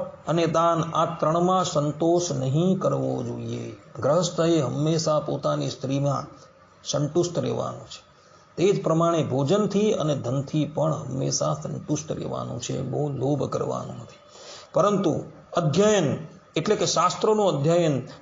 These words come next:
તપસ્યા એટલે કે જપાદિક અને દાન, એનાથી ક્યારેય પણ સંતોષ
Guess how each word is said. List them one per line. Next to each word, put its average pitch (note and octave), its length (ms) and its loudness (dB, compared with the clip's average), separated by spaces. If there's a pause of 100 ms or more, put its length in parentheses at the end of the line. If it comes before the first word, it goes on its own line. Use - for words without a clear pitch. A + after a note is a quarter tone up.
(120)
તપસ્યા F3+ 840 2
એટલે G3 240 2
કે F#3 200 4
જપાદિક D#3+ 880 2
અને D3+ 220 2
દાન, C#3 580 2 (240)
એનાથી F#3 680 2
ક્યારેય D3+ 420 2
પણ D#3 260 0
સંતોષ F#3 960 2